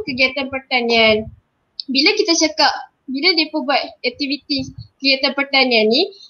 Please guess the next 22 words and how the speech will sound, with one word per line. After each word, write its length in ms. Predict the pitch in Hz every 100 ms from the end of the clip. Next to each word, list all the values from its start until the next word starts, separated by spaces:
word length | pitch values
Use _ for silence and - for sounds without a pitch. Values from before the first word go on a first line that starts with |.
| -
ini 480 | 285 370 403 370
dapat 240 | 247 277 -
memberi 240 | 254 269
kesan, 480 | 247 240 254 320 403
satu 320 | - 294 302
kesan 400 | 311 311 339 254
iaitu 320 | 214 214 349
peningkatan 640 | - 285 269 269 269 349 349
taraf 240 | 262 269
hidup. 400 | 262 220 226 220 - - -
Dia 160 | 294 320
dapat 320 | 339 330 -
meningkatkan 800 | 262 277 277 359 - - 247 262
kuasa 400 | 277 262 269 294
beli 320 | 247 254 277
mereka 480 | 302 233 220 240 262 440 - _
dan 160 | - 277
meningkatkan 640 | 285 285 285 302 - 294
juga 380 | 247 247 240 320 -
tahap 260 | 320 277 -
kesihatan 580 | 262 240 247 220 - 294 427 -
serta 480 | - 247 247 - 311